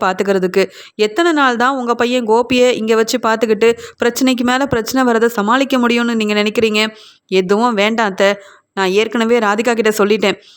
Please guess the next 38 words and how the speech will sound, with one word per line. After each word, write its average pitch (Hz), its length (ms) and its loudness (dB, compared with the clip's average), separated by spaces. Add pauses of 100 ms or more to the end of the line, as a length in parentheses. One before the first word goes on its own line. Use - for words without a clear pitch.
(140)
இங்க 202 180 0
கோபி 220 320 2 (140)
குணமான 220 400 0 (100)
உடனே 220 260 0 (200)
உங்க 240 180 -2
வீட்டுக்கு 220 320 0
தான் 233 140 0
வருவாரு, 196 380 2 (260)
நீங்க 226 220 0
ரெண்டு 220 200 0
பேரும் 220 280 0
தான் 247 140 0
சேர்ந்து 247 240 2
வாழ 208 180 0 (120)
போறீங்கன்னு 202 420 0 (160)
ராதிகா 202 400 0
கிட்ட 196 180 -2
சொல்லி 202 260 -2 (100)
புரிய 269 200 2
வச்சிருக்கேன்." 196 440 -2 (340)
ராதிகாவும் 202 720 -2
எவ்வளோ 226 160 0 (100)
சந்தேகமா 233 440 0
இருக்காங்க 220 300 -2
தெரியுமா? 208 380 2 (300)
மறுபடியும் 208 500 0
கோபி 220 280 2 (100)
மனசு 214 240 -2
மாறி 208 280 0
நம்ம 208 260 -2
வீட்டுக்கே 214 340 -2
வந்துருவாரு 220 460 0
போலன்னு 196 300 2 (380)
பயந்துகிட்டு 269 460 -4
இருக்காங்க. 202 340 -2 (380)
என்னத்த 285 280 -2
நினைக்கிறீங்க 202 540 -2
நீங்க? 180 160 0